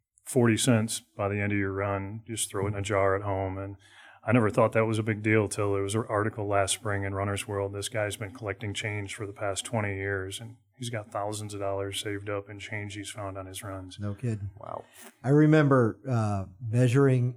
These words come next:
Speaker 2: a, a running course. And it, for those of you who don't know, you measure a running course using a bicycle and a, a tool or a instrument called a Jones counter. And I was out, it was like five o'clock in the morning. I try to do it before traffic gets going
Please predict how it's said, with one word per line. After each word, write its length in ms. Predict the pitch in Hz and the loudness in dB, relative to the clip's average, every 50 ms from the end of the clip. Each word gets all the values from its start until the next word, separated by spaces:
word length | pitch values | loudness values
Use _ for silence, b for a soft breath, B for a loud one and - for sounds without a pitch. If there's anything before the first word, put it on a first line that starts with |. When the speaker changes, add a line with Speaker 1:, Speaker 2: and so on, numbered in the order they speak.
| - - | -8 -8
Speaker 2:
a, 220 | 107 101 101 104 - - | -6 -6 -6 -6 -8 -8
a 100 | 110 104 | -8 -6
running 380 | 98 107 113 120 127 123 113 | -4 -2 0 0 0 0 -2
course. 400 | 101 - - 107 101 107 104 - 131 | -4 -6 -6 -6 -6 -6 -6 -6 -8
And 140 | 120 104 | -6 -6
it, 100 | 104 107 - - | -8 -10 -10 -6
for 100 | - 120 | -2 2
those 240 | 123 135 139 131 | 4 6 6 6
of 80 | 123 120 | 6 4
you 140 | 120 117 107 | 4 2 2
who 100 | 123 120 | 2 0
don't 300 | 101 117 117 123 - - | 2 0 0 0 -2 -4
know, 160 | 110 110 104 | -6 -4 -4
you 180 | 107 104 107 104 | -4 -4 -4 -6
measure 460 | 104 110 113 120 113 117 120 110 107 | -4 -2 -2 -2 0 0 -2 -2 -2
a 60 | 101 | -4
running 340 | 98 104 104 107 113 113 104 | -4 -4 -4 -4 -4 -6 -8
course 420 | - - 120 107 104 104 98 - - | -8 -6 -6 -4 -4 -6 -8 -10 -8
using 420 | 113 113 113 110 101 113 110 107 107 - | -6 -6 -4 -4 -4 -6 -6 -8 -10 -14
a 80 | - 98 | -16 -16
bicycle 800 | 98 98 - 110 113 113 110 - - 110 - - 117 117 113 113 - | -16 -12 -10 -8 -6 -6 -8 -8 -10 -10 -6 -6 -6 -6 -6 -8 -10
and 260 | 117 107 104 104 101 | -10 -10 -10 -10 -10
a, 240 | 101 101 104 101 98 98 _ _ _ _ _ - | -12 -12 -14 -14 -16 -18 _ _ _ _ _ -14
a 140 | 104 98 98 _ _ _ _ _ _ | -14 -14 -14 _ _ _ _ _ _
tool 400 | - - 151 131 123 120 120 113 | -4 0 0 2 2 0 -2 -2
or 200 | 117 113 107 101 | -4 -6 -6 -6
a 140 | 98 101 101 - _ | -8 -8 -10 -14 _
instrument 400 | - 127 120 - - 113 110 107 | -8 -8 -6 -6 -6 -8 -8 -8
called 240 | - - 110 107 104 | -10 -10 -10 -10 -10
a 60 | 101 | -10
Jones 440 | 101 98 104 110 98 104 104 101 101 | -12 -6 -6 -6 -4 -4 -6 -8 -10
counter. 380 | - - 101 98 101 - - - _ b b b b b b b b b b b b _ | -14 -16 -14 -14 -14 -14 -16 -18 _ b b b b b b b b b b b b _
And 140 | - 104 101 | -4 -2 0
I 100 | 104 110 | 2 2
was 160 | 113 113 107 110 | 2 2 2 2
out, 240 | 107 107 107 104 | 0 0 0 -2
it 60 | 104 104 | -2 -4
was 120 | 104 101 | -4 -4
like 180 | 107 101 104 101 | -6 -6 -8 -8
five 460 | - - - - - 117 110 117 120 113 | -12 -18 -16 -10 -6 -4 -4 -2 -2 -4
o'clock 380 | 113 113 - 110 104 104 - | -6 -6 -6 -6 -6 -6 -8
in 60 | 101 101 | -10 -10
the 40 | 101 | -8
morning. 340 | 101 104 98 98 101 98 101 | -8 -8 -8 -8 -8 -8 -10
I 60 | 101 | -10
try 240 | 101 - 135 117 107 | -10 -8 -6 -6 -6
to 100 | 101 104 | -6 -8
do 220 | 98 98 110 104 104 | -8 -8 -8 -8 -8
it 100 | 98 _ | -10 _
before 300 | - 101 - 110 101 95 | -20 -18 -12 -10 -10 -10
traffic 460 | - - 110 101 95 90 - - 101 _ _ | -10 -10 -8 -8 -8 -10 -12 -16 -20 _ _
gets 320 | - 101 95 - - - _ _ _ - | -16 -14 -14 -14 -18 -20 _ _ _ -10
going 340 | 123 104 95 98 95 95 | -8 -8 -8 -8 -10 -12